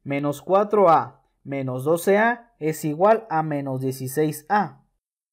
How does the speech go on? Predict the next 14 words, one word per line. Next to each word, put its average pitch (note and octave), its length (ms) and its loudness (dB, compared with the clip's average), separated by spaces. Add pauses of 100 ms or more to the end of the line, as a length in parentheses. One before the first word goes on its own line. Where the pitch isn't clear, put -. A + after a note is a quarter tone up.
(440)
más C#3 320 -8
uno E3+ 320 2
más C3 240 -6
treinta G#3+ 360 0
y A3+ 60 -2
seis A3+ 400 0
es D#3+ 240 -4
igual E3 460 2
a D#3+ 140 0
más C#3 260 -6
treinta G3+ 320 -2
y F#3 80 -2
siete. C3 500 -8 (1200)
Ahora, D#3 500 4